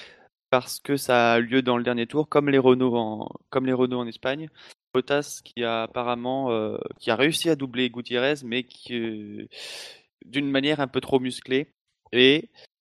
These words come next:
euh, Bottas s'est vu infliger une pénalité de dix secondes, et donc, euh, sur le classement, il est repassé derrière Gutiérrez, même s'il a franchi la ligne avant lui.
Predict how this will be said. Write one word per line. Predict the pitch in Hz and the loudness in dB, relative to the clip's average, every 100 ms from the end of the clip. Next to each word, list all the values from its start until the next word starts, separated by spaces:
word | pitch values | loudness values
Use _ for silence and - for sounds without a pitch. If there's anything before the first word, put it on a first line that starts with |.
| - | -2
euh, | 87 76 | 0 0
Bottas | 87 120 123 - 139 | -2 -4 -4 0 0
s'est | 139 - - 120 | 0 -6 -4 -6
vu | 113 135 143 | -4 -2 -2
infliger | - 120 - 113 113 131 127 | -4 -12 -12 -10 -2 -2 -2
une | 117 | -8
pénalité | 117 120 123 | -6 -4 -2
de | 120 | -2
dix | 113 131 | -2 -4
secondes, | 143 123 170 - | -4 -4 -6 -6
et | 123 | -6
donc, | 123 139 160 - | -4 -4 -6 -6
euh, | 120 110 107 104 104 104 - - - - | -4 -4 -4 -6 -8 -10 -8 -8 -8 -8
sur | - 151 | -2 2
le | 143 | 2
classement, | 131 127 143 151 | 0 -4 -4 -6
il | 120 | -4
est | |
repassé | 117 127 156 143 - | -4 -2 0 -2 -2
derrière | 139 123 117 120 | -2 2 2 0
Gutiérrez, | 120 117 120 131 | -4 0 2 2
même | 120 110 | -2 -4
s'il | - 123 | -4 0
a | 110 107 | 2 0
franchi | - 117 - | -4 -8 -2
la | 113 | 0
ligne | 117 131 | 0 -2
avant | 117 113 | -4 -2
lui. | 110 87 - | -2 -4 -12